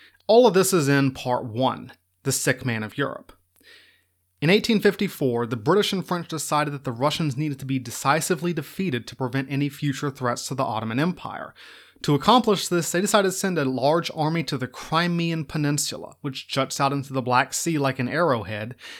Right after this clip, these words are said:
and capture the great Russian naval base at Sevastopol. The Allies landed, defeated the Russian army at the Battle of the Alma, and laid siege to the city.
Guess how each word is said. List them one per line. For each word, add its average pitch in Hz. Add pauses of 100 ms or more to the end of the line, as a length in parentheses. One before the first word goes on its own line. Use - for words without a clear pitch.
(140)
and 127
capture 151
the 139
great 135
Russian 135
naval 135
base 120
at 123
Sevastopol. 117 (560)
The -
Allies 117
landed, 180
defeated 127
the 113
Russian 120
army 156
at 143
the 127
Battle 117
of 107
the 123
Alma, 139
and 139
laid 123
siege -
to 131
the 123
city. -